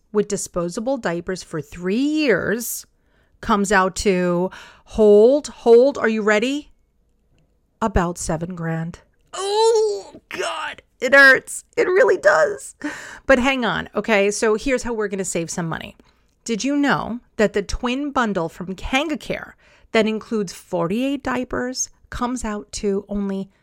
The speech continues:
fifteen hundred? That's fifty-five hundred in savings. What are we gonna use that for? <gasps> I don't know. That could buy a lot of unnecessary things from Amazon.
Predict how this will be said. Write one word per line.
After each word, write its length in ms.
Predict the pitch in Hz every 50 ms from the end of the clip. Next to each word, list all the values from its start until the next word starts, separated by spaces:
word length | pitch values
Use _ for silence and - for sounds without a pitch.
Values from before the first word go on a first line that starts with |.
| _ _
fifteen 600 | _ - - - 170 151 - - - 175 175 170
hundred? 460 | 139 156 156 151 - 160 156 - - _ _ - - - - - - _
That's 340 | - 262 262 247 - - - - - _ _ _ _
fifty-five 920 | _ - - - - 214 240 - - 311 294 285 - 294 294 294 294 294
hundred 380 | - 320 302 311 277 294 269
in 120 | 269 254 240
savings. 640 | - - - 311 330 339 262 285 269 262 262 214 220
What 240 | 214 226 247 277
are 60 | 302 277
we 140 | 285 269
gonna 160 | 220 226 196 196
use 380 | 190 175 202 240 262 247 -
that 220 | - 254 247 247 -
for? 460 | - - 277 269 254 254 240 220 -
<gasps> 40 | -
I 1040 | - - 196 233 226 233 220 208 196 180 175 175 - - - _ _ - 202 214 220
don't 200 | 220 214 214 208
know. 440 | 202 208 208 208 214 208 208 214 208
That 160 | - 185 208
could 160 | - 285 -
buy 160 | - - -
a 100 | - 233
lot 260 | 240 240 - - -
of 120 | - 226 254
unnecessary 720 | 277 269 262 - - - 320 294 - - 254 254 294 294
things 280 | - - - 262 -
from 220 | - - 339 - - -
Amazon. 640 | 285 302 - 359 339 - - 302 294 285 330 330